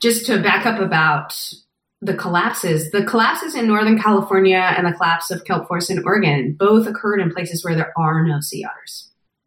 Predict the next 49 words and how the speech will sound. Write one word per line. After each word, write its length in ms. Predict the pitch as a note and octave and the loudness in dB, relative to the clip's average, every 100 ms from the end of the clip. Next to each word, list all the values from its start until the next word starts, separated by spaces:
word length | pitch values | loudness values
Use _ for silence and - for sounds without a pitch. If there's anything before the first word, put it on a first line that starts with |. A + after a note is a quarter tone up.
| _ _ | _ _
So 220 | - F3 E3+ | -4 0 2
the 80 | |
sea 200 | - C4 | 2 2
otters 240 | C4 B3 A3 | 2 2 0
that 120 | F#3+ | 0
are 40 | F#3 | 2
in 200 | A3 A3 | 2 2
California 560 | F#3 F3 E3+ F3 D#3+ | 0 0 -2 -4 -2
are 140 | D#3+ E3 | -2 -2
mostly 360 | E3 D#3+ F3 | -2 -2 -4
down 240 | D#3+ D3+ D#3 | -2 0 0
on 120 | D#3 | -2
the 60 | |
Big 220 | - F3 - | -4 -8 -4
Sur 160 | F#3+ | -6
coastline, 640 | - G3 G#3+ B3+ C#4+ D#4+ - _ _ _ _ _ _ _ _ _ _ - G#3 | -4 -4 -4 -4 -4 -6 -10 _ _ _ _ _ _ _ _ _ _ -12 -4
and 100 | F3+ | -2
that's, 200 | E3+ F3 | -2 -2
like, 100 | E3 | -6
south 300 | - E3 G3+ | -2 -2 -2
of 100 | - | -4
San 180 | E3 D#3+ | -4 -4
Francisco, 560 | D#3 D3+ - A3+ B3+ | -6 -10 -6 -4 -4
and 240 | F#3+ F#3 F3+ | -2 0 2
they 120 | F#3+ | 2
haven't 560 | G3+ G3 F#3+ - - _ _ _ | 2 0 -2 -4 -12 _ _ _
had 280 | - E3 D#3+ | -8 -2 -2
the 80 | E3 | -2
same 300 | - D#3 D3 | -2 -2 -2
sorts 240 | - E3 | -4 -8
of 100 | D#3+ | -10
collapses 640 | - D3+ C#3+ - - D3 D3 | -8 -8 -8 -8 -6 -6 -6
as 320 | D#3 C#3 D3 D#3+ | -6 -6 -6 -2
the 80 | |
northern 380 | F3 A3 A#3+ F#3+ | 2 4 4 2
half 180 | D#3+ D3 | 0 -4
of 80 | C#3+ | -8
California 460 | C#3 C3+ C3+ C#3 | -10 -10 -10 -10
where 120 | C#3 C3+ | -10 -10
there 140 | C3+ | -10
aren't 320 | D3+ D3+ - - | -8 -8 -10 -12
otters, 480 | - - - - - - - _ D#3 | -12 -12 -14 -16 -18 -20 -20 _ -4
and 120 | D#3+ | -2
in 80 | D3+ | 0
Oregon 380 | D#3 C#3 C3+ | -2 -6 -8
where 120 | C#3+ C#3+ | -8 -8
there 140 | - - | -8 -10
aren't 240 | - - - | -12 -16 -16
otters. 460 | - - - - | -16 -14 -14 -16